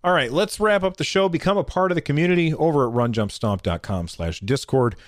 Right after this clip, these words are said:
You can also watch the show live at twitch dot T V slash run jump stomp. I apologize for my voice. It's starting to, starting to get really, really hoarse. Um, please check out,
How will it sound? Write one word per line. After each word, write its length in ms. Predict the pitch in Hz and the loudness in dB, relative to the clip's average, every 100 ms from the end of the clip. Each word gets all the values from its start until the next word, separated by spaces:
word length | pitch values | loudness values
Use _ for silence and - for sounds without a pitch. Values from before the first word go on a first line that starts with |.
| - _ | -20 _
You 100 | 143 | -6
can 120 | 131 135 | 0 0
also 280 | 135 - 131 | 0 0 2
watch 300 | 131 120 - | 2 0 -6
the 60 | |
show 240 | 104 120 95 | -4 -2 0
live 520 | 85 117 156 214 - _ _ _ - | 0 0 0 -2 -8 _ _ _ -16
at 80 | - | -4
twitch 260 | 156 143 | -4 -2
dot 180 | - 123 | 0 0
T 120 | - | 0
V 140 | 127 156 | 0 0
slash 380 | - 131 117 127 | 0 0 0 0
run 180 | 131 | 0
jump 220 | 117 117 - | 0 -2 -2
stomp. 320 | 139 147 131 | -2 -2 -2
I 100 | 104 | -4
apologize 680 | 98 139 139 139 131 120 | -2 0 0 2 2 0
for 120 | - 110 | -2 -10
my 140 | 107 | -6
voice. 340 | 101 147 143 | 0 0 0
It's 140 | 101 - | -6 -4
starting 340 | 131 127 117 | 0 0 0
to, 200 | 107 101 - _ _ _ _ | 0 -2 -4 _ _ _ _
starting 420 | - - 185 165 | -6 0 0 0
to 60 | 135 | 0
get 180 | 131 139 | 0 2
really, 260 | 131 139 | 2 2
really 220 | 123 123 104 | 2 2 0
hoarse. 460 | - 123 - - _ _ _ _ _ _ _ _ _ _ - | 0 0 -2 -12 _ _ _ _ _ _ _ _ _ _ -4
Um, 320 | 135 131 117 - _ _ _ - | 0 2 0 -6 _ _ _ -20
please 280 | - 233 220 | -4 -2 -2
check 300 | - 165 123 | 0 0 2
out, 340 | 135 117 110 | 2 2 0